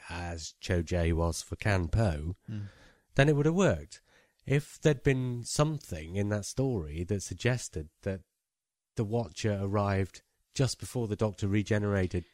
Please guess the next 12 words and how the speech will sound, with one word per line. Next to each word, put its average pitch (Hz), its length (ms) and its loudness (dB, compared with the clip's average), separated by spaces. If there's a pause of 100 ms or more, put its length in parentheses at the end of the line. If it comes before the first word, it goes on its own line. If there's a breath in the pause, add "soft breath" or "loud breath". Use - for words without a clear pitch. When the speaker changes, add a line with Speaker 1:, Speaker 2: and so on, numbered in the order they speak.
Speaker 1:
to 104 100 -10
see 117 240 2
him 98 140 0
through 92 500 -2 (380 loud breath)
as 113 220 2
the 107 80 -2
regeneration 101 680 0
was 98 120 -4
starting 101 360 2
to - 60 -10
come 151 180 2
on. 95 160 0